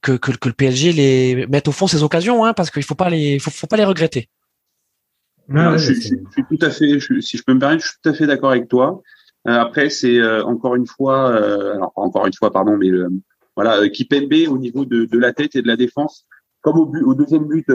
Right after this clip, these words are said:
Speaker 3: précédent, euh, contre le Bayern de Munich, j'ai l'impression que des fois il regarde le ballon. Après là, je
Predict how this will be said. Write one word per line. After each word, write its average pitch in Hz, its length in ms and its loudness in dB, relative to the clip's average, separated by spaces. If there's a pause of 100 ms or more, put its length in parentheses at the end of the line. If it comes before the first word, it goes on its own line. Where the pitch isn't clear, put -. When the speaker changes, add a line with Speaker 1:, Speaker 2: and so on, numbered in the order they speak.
Speaker 3:
précédent, 139 600 0
euh, 120 120 4
contre 117 240 -2
le 123 60 4
Bayern 123 220 2
de 127 100 0
Munich, 131 360 0 (400)
j'ai 143 60 0
l'impression 143 320 0
que 156 40 2
des 143 80 2
fois 156 140 0
il 143 80 2
regarde 135 260 0
le 143 80 2
ballon. 139 360 0
Après 156 260 -2
là, 139 140 0
je - 60 -20